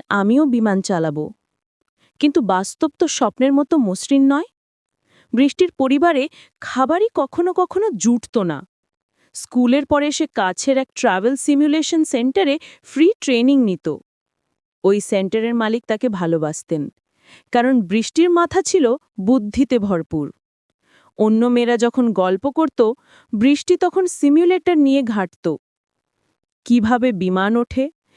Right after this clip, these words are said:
কিভাবে নামে, ইঞ্জিনের টারবাইন কেমন কাজ করে, সব কিছু। কিন্তু পৃথিবী এমন এক জায়গা, যেখানে মেধার থেকেও বাবা মায়ের পকেটের ওজন অনেক জরুরি।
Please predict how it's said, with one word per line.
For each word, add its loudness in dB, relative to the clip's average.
কিভাবে 2
নামে, 0
ইঞ্জিনের 2
টারবাইন 2
কেমন 2
কাজ -2
করে, -2
সব 0
কিছু। -6
কিন্তু 0
পৃথিবী 0
এমন -2
এক -2
জায়গা, -2
যেখানে 2
মেধার 0
থেকেও -2
বাবা 0
মায়ের 0
পকেটের -2
ওজন 2
অনেক 4
জরুরি। -2